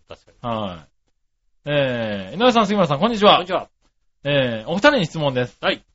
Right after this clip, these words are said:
Speaker 2: お二人のベストなデートスポットはありますか？
Speaker 1: あー。
Speaker 2: 私は、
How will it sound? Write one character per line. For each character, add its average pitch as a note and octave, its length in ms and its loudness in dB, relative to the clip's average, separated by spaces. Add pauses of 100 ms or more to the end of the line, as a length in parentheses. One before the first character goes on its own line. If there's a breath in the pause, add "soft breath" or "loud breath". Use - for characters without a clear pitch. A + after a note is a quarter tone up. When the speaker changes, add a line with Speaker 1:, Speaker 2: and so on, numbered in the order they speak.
(240)
Speaker 2:
お D#3 100 -6
二 D4 200 6
人 C#4+ 80 -4
の G3 360 2
ベ F3 220 2
ス A3+ 80 -8
ト B3+ 100 0
な E3+ 140 4
デ D#3 160 4
ー E3+ 40 -4
ト F#3 100 -2
ス - 40 -12
ポ G3+ 120 -2
ッ - 20 2
ト C3+ 140 0
は G#2+ 200 -4
あ - 20 -8
り D3+ 60 -4
ま F3 100 2
す - 80 -6
か？ - 140 -10 (580)
Speaker 1:
あ G#2+ 60 -4
ー。 G#2+ 920 -2
Speaker 2:
私 E3 380 0
は、 G3 320 4